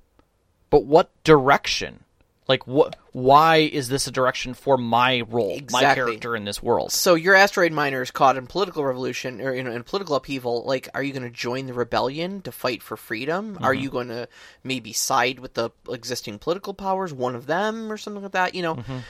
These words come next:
Speaker 2: um, is your guild of mercenaries gonna be the ones that the king chooses to fight the dragon?
Speaker 1: Mm-hmm.
Speaker 2: You know,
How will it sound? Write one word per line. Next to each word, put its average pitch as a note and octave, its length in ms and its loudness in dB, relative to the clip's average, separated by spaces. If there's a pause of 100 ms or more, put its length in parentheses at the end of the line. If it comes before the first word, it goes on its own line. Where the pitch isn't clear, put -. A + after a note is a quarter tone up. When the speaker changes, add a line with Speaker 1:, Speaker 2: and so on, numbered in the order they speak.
(140)
Speaker 2:
um, D#3 320 2
is D#3+ 160 -4
your D#3+ 120 -4
guild D3 300 -2
of B2+ 120 -16
mercenaries C3+ 800 -6
gonna C3+ 200 -8
be C3+ 100 -6
the B2 80 -10
ones B2 240 -6
that - 80 -14
the - 80 -20
king B2+ 400 -14
chooses A#2+ 560 -10
to A2+ 100 -18
fight - 360 -18
the - 80 -18
dragon? A#2+ 680 -18
Speaker 1:
Mm-hmm. B2 280 -8 (120)
Speaker 2:
You D3+ 60 -10
know, C#3+ 320 -6